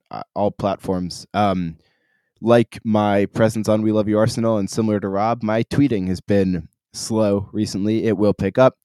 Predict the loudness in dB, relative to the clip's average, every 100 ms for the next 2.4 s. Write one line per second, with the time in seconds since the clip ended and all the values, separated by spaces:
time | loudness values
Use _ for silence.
0 | _ _ _ _ 0 2 0 -4 -6 -10
1 | -10 -4 -2 -2 -4 -8 _ _ _ 2
2 | 2 4 2 0